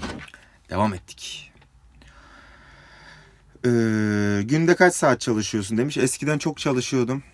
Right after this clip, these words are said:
ama şu an ders yoğunluğundan ötürü birazcık kendi idmanlarımı aksattım. Bununla da canım çok sıkılıyor.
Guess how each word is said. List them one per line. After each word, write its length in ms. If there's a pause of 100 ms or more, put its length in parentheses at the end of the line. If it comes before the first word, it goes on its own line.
(120)
ama 200
şu 160
an 200
ders 260
yoğunluğundan 500
ötürü 360 (160)
birazcık 680 (140)
kendi 260
idmanlarımı 520
aksattım. 640 (200)
Bununla 220
da 80
canım 220
çok 220
sıkılıyor. 500